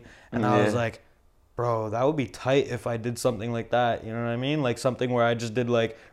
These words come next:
Speaker 1: repl-, like, changed it around a little bit to be, like, "Thelma Mauvais, change it," but it's inspired by the movie. And then I just ran with it. Like, it was like a fucking, a light bulb, you know what I mean? When you
Speaker 2: Yeah,
Speaker 1: get the, when
Speaker 2: no,
Speaker 1: you get
Speaker 2: of
Speaker 1: the
Speaker 2: course.
Speaker 1: idea,
Speaker 2: You
Speaker 1: bro.
Speaker 2: get those ideas of, like,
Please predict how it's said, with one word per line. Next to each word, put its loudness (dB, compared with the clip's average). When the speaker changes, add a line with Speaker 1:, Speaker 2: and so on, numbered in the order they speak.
Speaker 1:
repl-, -2
like, -6
changed -2
it 0
around 4
a 2
little 2
bit 2
to -12
be, 0
like, 0
"Thelma 2
Mauvais, 2
change -2
it," -2
but -4
it's -10
inspired -2
by 4
the -2
movie. 0
And -2
then 0
I 2
just -2
ran 0
with 0
it. -2
Like, -6
it -4
was 0
like 0
a -2
fucking, 0
a -2
light 4
bulb, 2
you 2
know 4
what 6
I 6
mean? 4
When 4
you 8
Speaker 2:
Yeah, 12
Speaker 1:
get 12
the, 6
when 6
Speaker 2:
no, 10
Speaker 1:
you 12
get 10
Speaker 2:
of 6
Speaker 1:
the 0
Speaker 2:
course. 12
Speaker 1:
idea, 10
Speaker 2:
You 8
Speaker 1:
bro. 12
Speaker 2:
get 12
those 10
ideas 10
of, 2
like, 6